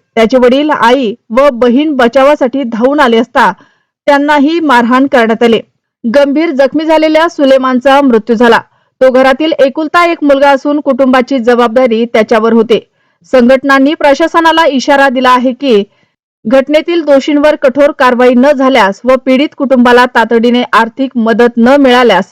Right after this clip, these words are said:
सात दिवसानंतर संपूर्ण बुलढाणा जिल्ह्यात रास्ता रोको आंदोलन उभारले जाईल. निवेदनाच्या प्रती राष्ट्रपती, मुख्यमंत्री, गृहमंत्री, पोलीस महासंचालक, पोलीस अधीक्षक आणि संबंधित पोलीस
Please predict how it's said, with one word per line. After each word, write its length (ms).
सात 360
दिवसानंतर 680
संपूर्ण 480
बुलढाणा 480
जिल्ह्यात 480
रास्ता 400
रोको 220
आंदोलन 400
उभारले 480
जाईल. 220
निवेदनाच्या 680
प्रती 440
राष्ट्रपती, 640
मुख्यमंत्री, 640
गृहमंत्री, 680
पोलीस 460
महासंचालक, 760
पोलीस 340
अधीक्षक 520
आणि 200
संबंधित 560
पोलीस 240